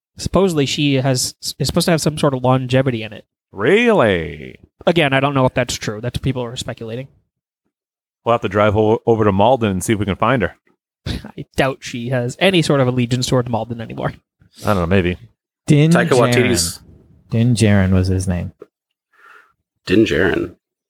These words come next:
Speaker 3: Din Djarin.
Speaker 2: Uh,
Speaker 1: Din Djarin? Hmm.
Speaker 3: Yep.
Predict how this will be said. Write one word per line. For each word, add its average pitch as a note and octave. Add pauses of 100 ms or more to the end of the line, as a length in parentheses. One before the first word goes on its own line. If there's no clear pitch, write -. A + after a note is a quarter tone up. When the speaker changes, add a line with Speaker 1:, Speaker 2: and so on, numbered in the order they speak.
(120)
Speaker 3:
Din G#2+
Djarin. F#2 (460)
Speaker 2:
Uh, F#2
Speaker 1:
Din D3+
Djarin? C3+ (920)
Hmm. C3+
Speaker 3:
Yep. G#2+